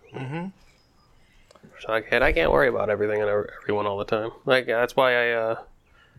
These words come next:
Speaker 2: that's why you, you limit your social circle. Like, you can't.
Speaker 1: Exactly.
Speaker 2: You can, now I can, I can say, "Wow, that sucks," and I can kinda empathize, but I'm not gonna go full on, "Oh, I gotta do something, I gotta help this person."
Speaker 1: Mm-hmm.
Speaker 2: Like,
Speaker 1: I was talking to a friend the other day, and he was talking about how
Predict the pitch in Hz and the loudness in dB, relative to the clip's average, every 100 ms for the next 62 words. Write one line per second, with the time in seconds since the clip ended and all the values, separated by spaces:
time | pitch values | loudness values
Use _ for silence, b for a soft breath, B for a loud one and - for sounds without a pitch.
0 | b _ - 190 165 156 143 - 143 147 | b _ 0 2 4 2 -2 4 6 6
1 | - 123 - 135 104 - - - 98 98 | 2 2 4 4 2 0 -2 0 -2 -2
2 | - - 120 113 - - - 156 160 160 | -8 -6 -4 -4 -6 -16 -8 -4 -2 -4
3 | 156 - - _ _ _ _ _ _ 262 | -6 -16 -20 _ _ _ _ _ _ 4
4 | 180 127 135 139 143 127 123 127 127 110 | 4 4 4 4 0 -4 0 2 2 0
5 | - 107 104 110 107 98 - 127 123 - | 4 4 6 4 4 2 2 2 2 2
6 | 113 101 - 92 85 139 156 135 113 - | 0 2 0 -2 -2 0 2 2 0 -4
7 | - 107 - - 110 107 101 101 104 98 | -2 -2 -2 -2 0 0 0 -2 0 -2
8 | - 117 110 117 123 147 123 123 120 123 | 2 4 4 4 4 4 2 0 0 -2
9 | 123 123 113 113 92 117 139 - - - | -2 -2 -2 0 0 2 2 0 -6 -4
10 | 101 - 117 110 110 110 - - B B | -4 -4 -6 -6 -6 -6 -8 -20 B B
11 | B - 147 165 147 117 151 131 113 107 | B -6 0 2 2 -2 -4 -4 -6 -6
12 | 110 110 107 117 - 117 113 110 107 110 | -6 -6 -6 -10 -8 -8 -6 -6 -6 -10